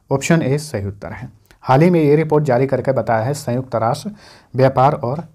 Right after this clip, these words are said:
विकास सम्मेलन ने। इस रिपोर्ट के बारे में विस्तार से जानेंगे, सबको लिख दिया हूँ, अच्छे से पढ़ लीजिए।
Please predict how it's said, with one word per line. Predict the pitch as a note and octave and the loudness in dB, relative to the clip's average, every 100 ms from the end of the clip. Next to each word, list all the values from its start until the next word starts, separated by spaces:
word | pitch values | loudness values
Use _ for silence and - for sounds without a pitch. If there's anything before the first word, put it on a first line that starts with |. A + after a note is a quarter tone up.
| _ | _
विकास | A#2+ B2 B2 B2 D3+ - - | -6 -2 0 0 -2 -12 -6
सम्मेलन | - A2+ G2+ F#2+ E2+ | -4 -2 -2 -6 -8
ने। | E2+ G#2 - _ _ - _ | -10 -12 -16 _ _ -20 _
इस | C#3 D3+ | 2 2
रिपोर्ट | C#3 E3 G3+ | 4 4 4
के | G3 | 4
बारे | D#3 C#3+ | 4 2
में | D3+ F3+ | 0 -2
विस्तार | B2+ - C3 D3+ | -4 -2 -2 0
से | D3+ D3+ | -2 -2
जानेंगे, | C#3 C#3 E3 | -2 -2 -4
सबको | E3 A#2+ - | -4 -4 0
लिख | D3+ C#3+ C#3+ | 0 0 0
दिया | C#3 | -2
हूँ, | C#3+ | -2
अच्छे | - C3+ | -4 -6
से | C#3 | -6
पढ़ | G#2+ | -8
लीजिए। | G2+ G2 G2 | -8 -8 -10